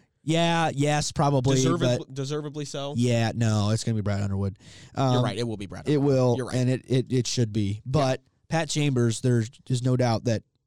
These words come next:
Speaker 1: you know, he should be very, very much, uh, you know, awarded for what he's done, and, uh, this is a, a program that has gone absolutely nowhere in the last, you know, twenty-five years until
Speaker 2: Yeah.
Speaker 1: Chambers came in and made some changes,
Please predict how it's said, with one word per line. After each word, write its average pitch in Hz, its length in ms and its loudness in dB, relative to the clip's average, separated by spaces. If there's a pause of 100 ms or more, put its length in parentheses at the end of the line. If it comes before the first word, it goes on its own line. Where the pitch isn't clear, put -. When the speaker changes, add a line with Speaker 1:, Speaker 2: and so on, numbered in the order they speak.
(120)
Speaker 1:
you 123 80 -8
know, 101 120 -4
he 120 120 0
should 120 200 -4
be 113 160 0
very, 117 400 2 (260)
very 113 200 0
much, 113 360 -2
uh, 101 220 -2 (500)
you 107 60 -6
know, - 80 -4
awarded 110 520 0
for 101 220 -4
what 110 160 0
he's 107 220 -4
done, 110 340 0
and, 98 160 -2 (640)
uh, - 60 -8 (180)
this 71 320 -8
is 113 140 -4
a, 110 180 0 (140)
a 123 80 -2
program 120 420 0
that 110 140 2
has 110 160 0
gone 113 240 2
absolutely 117 500 0
nowhere 120 460 2
in 107 80 -2
the 110 80 0
last, 107 420 -2 (400)
you - 80 -6
know, 95 80 -6
twenty-five 117 540 0
years 110 340 0
until 127 240 0
Speaker 2:
Yeah. 113 60 -2
Speaker 1:
Chambers 139 360 0
came 127 220 0
in 120 400 0
and 120 140 0
made 123 160 0
some 120 100 -10
changes, 120 560 -2